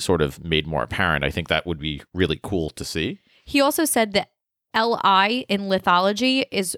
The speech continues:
Speaker 2: also standing for Long Island,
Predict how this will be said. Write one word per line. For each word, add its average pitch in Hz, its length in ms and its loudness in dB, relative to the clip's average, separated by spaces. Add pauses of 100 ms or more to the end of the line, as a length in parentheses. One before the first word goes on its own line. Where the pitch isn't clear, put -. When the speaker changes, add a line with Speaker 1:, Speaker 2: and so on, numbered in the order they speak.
Speaker 2:
also 190 640 2
standing 190 360 2
for 175 360 2
Long 175 260 2
Island, 190 480 0